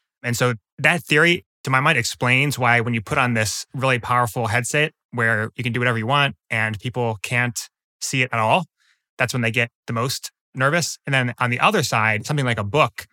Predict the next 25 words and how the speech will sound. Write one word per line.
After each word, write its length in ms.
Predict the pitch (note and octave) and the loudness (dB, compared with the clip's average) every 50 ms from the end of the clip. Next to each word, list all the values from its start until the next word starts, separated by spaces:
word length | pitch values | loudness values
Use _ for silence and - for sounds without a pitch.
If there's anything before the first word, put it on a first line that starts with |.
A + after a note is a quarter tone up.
| _ _ _ _ _ _ _ _ _ _ _ | _ _ _ _ _ _ _ _ _ _ _
people 160 | - E3+ C3 - | -6 -6 0 0
basically 260 | E3+ E3 - - C#3+ | 0 0 2 0 0
know 120 | C#3+ C3+ | 0 2
exactly 280 | B2 A2 C3+ C3+ - C#3+ | 2 2 0 0 0 -2
what 60 | B2+ A#2+ | -4 -4
you're 80 | A#2 | -4
doing. 560 | A2+ A#2 C3+ C3 C3 B2+ B2 A#2+ B2 B2+ B2 G2+ - _ _ _ _ _ _ _ _ | -2 0 0 2 2 2 2 2 2 0 -4 -6 -10 _ _ _ _ _ _ _ _
There's 160 | A#2+ A2 G2+ | -6 -4 -2
very 200 | G2 C3 C3 C3 | 2 2 2 4
little 240 | A#2+ B2 B2+ B2 B2 | 4 2 2 2 2
that's 300 | A#2 A2 G#2 - - - | 2 0 -2 -4 -6 -6
mysterious. 800 | A2+ G#2+ - - B2 A2+ A2+ A2+ A2 A2 G#2+ G2+ - - - - _ _ - | -6 -6 -4 -2 0 2 2 2 2 0 0 -2 -4 -6 -10 -12 _ _ -10
There's 160 | A2+ G2+ F#2+ | -8 -6 -4
no 220 | A#2+ A2+ A2+ A2 | -2 -2 0 -2
hidden 380 | G#2 F#2 B2+ B2 A#2+ A2 A2 A2 | -2 -2 -2 -2 -2 -2 -2 -2
powers. 640 | - A#2+ A2 A2 G#2+ A2 A2 A2 G#2 - - - - _ _ _ _ _ _ _ - | -2 -2 -2 -2 -2 -2 -4 -6 -6 -8 -8 -12 -14 _ _ _ _ _ _ _ -2
That's 180 | D#3 E3 - | -2 0 2
my 260 | D#3 C3+ B2+ B2 A#2+ A2 - | 2 4 4 4 4 2 0
kind 160 | - B2+ A2+ | -2 -2 -2
of 60 | G#2 | 0
theory 260 | - B2 A#2 A2+ A2 | 0 0 0 0 0
for 120 | G#2+ - A#2 | -2 -2 -2
how 80 | A2+ | -2
people 240 | G#2 A2 - A2 G2+ | -4 -4 -6 -6 -6
react. 400 | G#2 G#2 G2+ G#2 G#2 - - - | -4 -4 -4 -6 -6 -8 -14 -16